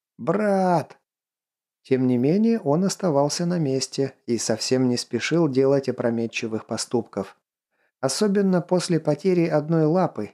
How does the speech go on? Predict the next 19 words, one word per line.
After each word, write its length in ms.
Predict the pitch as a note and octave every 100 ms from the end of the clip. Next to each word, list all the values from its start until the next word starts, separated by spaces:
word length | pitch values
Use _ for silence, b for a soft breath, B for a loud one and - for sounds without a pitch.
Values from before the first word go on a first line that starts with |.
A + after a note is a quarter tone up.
| _
и 180 | B2 A#2
предупреждения. 960 | A2 B2 B2+ B2+ D3 C3+ B2+ G2 F#2 - _ _ _ _ _ _ _ _ _ _ _ _ _ _ _ -
«Владыка, 840 | G#2 B2+ D3+ D3+ F#3 D3 - A#2
зачем 560 | A2 F#3 F#3 A3+ G#3 F#3
вы 120 | G#3
это 280 | F#3 E3+ F3+
делаете? 800 | F#3+ G#3 D#3+ B2+ A2+ - G#2 - _
Я 300 | G#2+ A#2 C#3+
же 180 | C#3 D#3
полностью 760 | D#3+ A3 A3+ F3 D3+ C#3 - D#3
признал 560 | D#3 F3+ E3 G3 F3
свою 420 | C#3 - E3+ G3
ошибку, 680 | E3 D#3 - A3 - - A#2 b b b
после 340 | - A#2 B2+
чего 360 | B2+ B2+ B2 E3
понес 420 | D#3+ C#3 D#3 F3
заслуженное 840 | C3+ D#3 D3 C#3 F3 D#3+ F3 F3+ E3+
наказание. 800 | F3+ F3 F#3 F#3+ G3+ C3 A2+ F#2+ _ _ _ _
Зачем?» 800 | G2 A2+ A#2 - - F3+ D#3 F2+